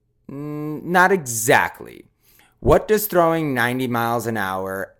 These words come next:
actually get that person? What do you believe it will actually get you? Does it make you a varsity starter,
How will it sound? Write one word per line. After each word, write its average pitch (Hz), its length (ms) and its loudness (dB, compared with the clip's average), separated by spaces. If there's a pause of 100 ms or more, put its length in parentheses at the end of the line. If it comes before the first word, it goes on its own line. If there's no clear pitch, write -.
actually 120 560 0
get - 360 -8
that 87 240 -10
person? - 500 -4 (300)
What 190 300 4
do 220 80 -6
you 214 160 -2
believe 123 920 -2
it 120 160 -8
will 120 280 -8
actually 104 540 -2
get 143 360 0
you? 80 160 -20 (160)
Does 95 220 -12
it 98 220 -12
make 95 300 -12
you 101 420 -6
a 101 200 -8
varsity 92 480 -10
starter, 113 540 2